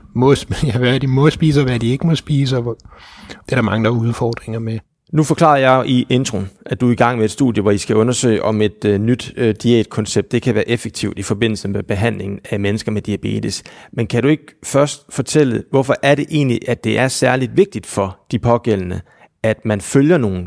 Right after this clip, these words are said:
Speaker 2: kostråd?
Speaker 1: Personer med type to diabetes, for dem er det, er det essentielt, at de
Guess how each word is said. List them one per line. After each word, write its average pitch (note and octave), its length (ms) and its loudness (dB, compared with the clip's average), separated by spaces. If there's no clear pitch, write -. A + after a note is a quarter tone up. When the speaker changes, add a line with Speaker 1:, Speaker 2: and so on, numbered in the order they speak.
Speaker 2:
kostråd? - 760 -6
Speaker 1:
Personer F3+ 400 2
med D3 300 0
type C#3+ 200 -4
to D3+ 200 -2
diabetes, C3 600 -2
for - 100 0
dem D3 260 2
er D#3 80 2
det, B2+ 320 2
er A#2 80 2
det A#2+ 320 -2
essentielt, C3+ 560 0
at C3 160 -2
de B2+ 200 6